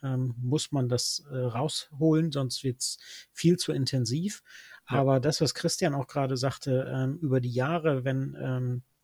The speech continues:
Speaker 1: wenn das Fass, was ja eigentlich bei dem Whiskybrenner, ähm, dann die Todsünde ist, wenn das Fass vier, fünf, sechs oder wie in den, ich sag mal, in den Johnny Walker oder wie auch immer,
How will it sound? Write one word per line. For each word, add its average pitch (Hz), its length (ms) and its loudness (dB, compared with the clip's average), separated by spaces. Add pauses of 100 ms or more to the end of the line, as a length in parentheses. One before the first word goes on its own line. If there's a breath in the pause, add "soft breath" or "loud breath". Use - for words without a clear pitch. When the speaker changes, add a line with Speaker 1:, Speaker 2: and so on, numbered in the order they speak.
(500)
Speaker 1:
wenn 147 120 4
das 131 120 4
Fass, - 300 -2 (420 loud breath)
was 135 140 -2
ja - 80 -6
eigentlich 139 340 -2
bei 147 100 0
dem 135 300 0
Whiskybrenner, 135 1080 0
ähm, 135 440 -2
dann 131 160 -2
die 127 100 -2
Todsünde 151 580 0
ist, 139 180 -4
wenn 135 100 -2
das 127 160 0
Fass - 260 -2
vier, 151 240 0
fünf, 139 240 -2
sechs 139 360 -4
oder 123 320 2 (500 loud breath)
wie 135 140 0
in 135 180 0
den, 123 380 0 (100)
ich 131 140 -6
sag 123 100 0
mal, 123 160 -2
in 120 80 -4
den 120 320 -2 (420)
Johnny 110 280 0
Walker 127 380 0
oder 117 200 2
wie 117 140 0
auch 123 140 0
immer, 135 340 2